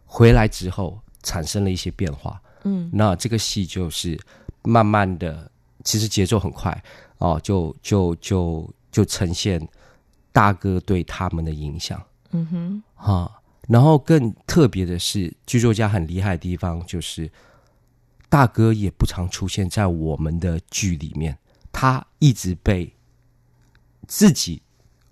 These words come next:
Speaker 1: 关在自己的房间里面。
Speaker 2: 嗯。
Speaker 1: 他利用很多声音，哦，吵杂的声音、嘶吼的声音，哦，然后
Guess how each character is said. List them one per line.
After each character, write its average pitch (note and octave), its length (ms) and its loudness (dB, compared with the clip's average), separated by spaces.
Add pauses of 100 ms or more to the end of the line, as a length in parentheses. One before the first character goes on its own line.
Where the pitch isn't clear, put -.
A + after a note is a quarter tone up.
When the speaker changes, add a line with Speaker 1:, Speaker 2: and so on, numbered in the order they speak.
(120)
Speaker 1:
关 A2+ 280 6
在 G#2 240 0
自 G2 200 -6
己 E2 140 -8
的 D#2 140 -6
房 E2 320 -4
间 F2 200 -4
里 E2 180 -8
面。 D#2 120 -12 (100)
Speaker 2:
嗯。 G#3+ 380 -4 (300)
Speaker 1:
他 D3 240 4
利 D3 340 2
用 B2+ 180 4
很 G#2+ 140 -2
多 G#2+ 200 2
声 A#2 320 2
音， A2 340 0 (520)
哦， F#2 260 0 (680)
吵 G2+ 300 2
杂 F2+ 240 -2
的 G2 100 -2
声 G#2 280 -4
音、 G#2 260 -4
嘶 - 360 -4
吼 G2 200 -4
的 D#2+ 80 -12
声 F#2+ 320 -6
音， G2 220 -4 (460)
哦， - 240 -6 (160)
然 F#2 180 -2
后 G2 420 -4